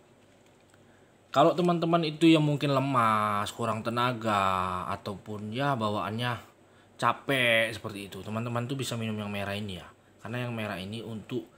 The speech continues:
memelihara stamina kita agar tubuh kita selalu sehat, segar, dan bertenaga. Sedangkan yang putih ini, kalau teman-teman tuh ya mungkin gampang sakit, kemudian atau setelah sakit, itu kan memerlukan mineral seperti itu,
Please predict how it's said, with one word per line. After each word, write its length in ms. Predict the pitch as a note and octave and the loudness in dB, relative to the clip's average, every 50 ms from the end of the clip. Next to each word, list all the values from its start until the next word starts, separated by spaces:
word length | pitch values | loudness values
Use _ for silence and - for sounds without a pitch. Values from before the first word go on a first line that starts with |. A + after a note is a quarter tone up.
| - - _ - _ _ _ _ _ - A2 | -20 -20 _ -20 _ _ _ _ _ -10 -8
memelihara 480 | G#2+ G#2 G#2+ G#2+ G#2 G#2 G#2+ A2 A2 | -6 -6 -4 -4 -4 -4 -2 -4 -4
stamina 560 | G#2 - - G#2 G2+ G2 G2 G2 G2 G2 F#2+ | -4 -6 -8 -8 -8 -8 -8 -8 -8 -8 -8
kita 400 | - A#2 A2+ - - G#2+ G#2+ F2+ | -10 -12 -12 -8 -6 -6 -4 -4
agar 240 | G#2 G2+ G#2 G#2+ A2 | -6 -6 -8 -8 -8
tubuh 240 | - G#2 G2 G#2 G#2+ | -8 -10 -12 -10 -12
kita 160 | G#2 - G#2+ | -10 -10 -8
selalu 320 | G2+ - G2 F#2+ F#2+ F#2+ F#2 | -8 -6 -6 -6 -6 -8 -10
sehat, 560 | - - B2 A#2+ A2+ G#2 A2+ A2+ A2+ - - - _ - | -8 -4 -4 -2 -2 0 0 -2 -2 -2 -6 -20 _ -18
segar, 480 | - - G#2+ G#2+ A2 A#2 A#2+ A#2 A2+ G#2+ | -12 -12 -12 -6 -2 2 2 2 2 0
dan 160 | G#2+ A2 A2+ | -4 -4 -4
bertenaga. 720 | G2+ G2 - G#2+ G#2 A2+ A2 A2 G#2+ G#2+ G2 E2 - - - - - - - - - - - - | -6 -8 -10 -8 -4 -4 -4 -4 -4 -6 -8 -8 -10 -14 -18 -20 -20 -20 -20 -20 -20 -20 -18 -12
Sedangkan 320 | - A2+ A#2 A#2 B2 C3+ | -8 -2 -2 0 2 2
yang 160 | C#3+ D3 D3 | 2 2 0
putih 320 | C#3 C#3+ - - C#3+ B2+ C#3 | 0 -2 -4 -2 -2 -2 0
ini, 400 | D3 D#3+ E3+ F3 F3 D#3+ - - - - _ _ _ - | 2 2 2 2 2 0 -2 -6 -14 -20 _ _ _ -6
kalau 160 | A2+ A2+ A2+ | -6 -4 -4
teman-teman 560 | - B2 A#2+ A#2+ A#2 A2+ A#2 A2+ A#2 A2+ G#2+ - | -4 -4 -4 -4 -4 -4 -6 -6 -6 -6 -6 -4
tuh 80 | A#2 | -2
ya 320 | B2 B2+ B2+ B2 A2+ G2 G2 | 0 0 0 0 -2 -4 -4
mungkin 400 | A2 A2+ G#2+ G#2+ - B2 B2 A#2 | -6 -6 -6 -6 -6 -6 -4 -4
gampang 320 | A2 G#2 G2 G2+ G#2 G2 | -4 -4 -6 -6 -10 -8
sakit, 880 | - - B2+ B2+ - - C3+ B2+ B2 A#2+ A#2+ A#2 A#2 A#2 A2+ - - - - - - - - - _ _ _ _ _ _ _ _ _ _ | -2 -2 -2 -2 -2 -4 -2 -2 0 0 0 0 -2 -2 -4 -8 -14 -20 -20 -20 -20 -20 -20 -20 _ _ _ _ _ _ _ _ _ _
kemudian 480 | - G#2+ G#2 A2 A2 G#2+ A2+ A2 A2 | -10 -8 -6 -6 -6 -6 -6 -6 -6
atau 480 | - G#2 G2 - G#2+ G#2 G#2 G#2 G2+ - | -6 -8 -8 -6 -8 -8 -6 -8 -8 -10
setelah 320 | - - - G#2+ G2+ F#2+ | -10 -10 -8 -8 -8 -8
sakit, 720 | - - B2+ C3 B2+ - - B2+ B2+ B2+ B2 B2 B2 A#2+ A2 | -8 -6 -6 -6 -6 -4 -4 -2 0 0 0 -2 -4 -4 -6
itu 160 | A2 - B2+ | -10 -8 -4
kan 320 | C3 D3+ D#3 D#3 C3 - - - _ _ _ - - | -4 -2 -2 -2 -6 -10 -16 -20 _ _ _ -12 -10
memerlukan 480 | A#2+ A#2+ B2 A#2 A#2 A#2+ A2+ - A#2+ | -6 -6 -4 -4 -6 -6 -4 -2 -2
mineral 560 | A#2+ A#2+ B2 B2+ C3+ C3 C#3+ C#3+ C3+ B2 A2+ | -2 0 0 2 2 4 6 6 8 6 6
seperti 480 | G#2 G2 - - - - F#2+ G2+ G2 - | 2 0 -6 -10 -10 -10 -10 -10 -10 -12
itu, 160 | - G2+ F#2 | -14 -16 -14